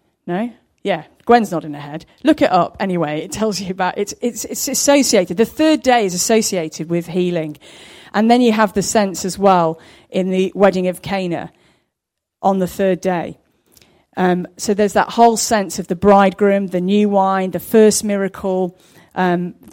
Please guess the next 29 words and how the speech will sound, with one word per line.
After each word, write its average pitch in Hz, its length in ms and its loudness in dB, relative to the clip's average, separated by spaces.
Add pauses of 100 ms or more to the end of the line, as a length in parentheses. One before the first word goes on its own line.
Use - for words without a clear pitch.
(120)
where 190 200 2
Jesus 190 420 -2
reveals 180 500 -2
his 185 220 -10
glory. 175 560 0 (260)
Again, 180 500 0 (340)
it's - 300 -8
the 202 160 -2
third 196 440 0
day. 170 440 -2 (340)
It 196 140 -4
was 196 160 -6
the 196 100 0
third 196 460 0
day 190 260 0
that 165 140 -4
he 180 160 -6
did 180 240 -6
that 175 200 -8
sign 160 640 -4
in 180 200 -6
Cana 180 400 -4
of 165 220 -10
Galilee. 165 520 -8 (800)
It's, - 420 -4
it's - 300 0
just - 240 -2
a 208 60 -4
symbolic 196 960 -2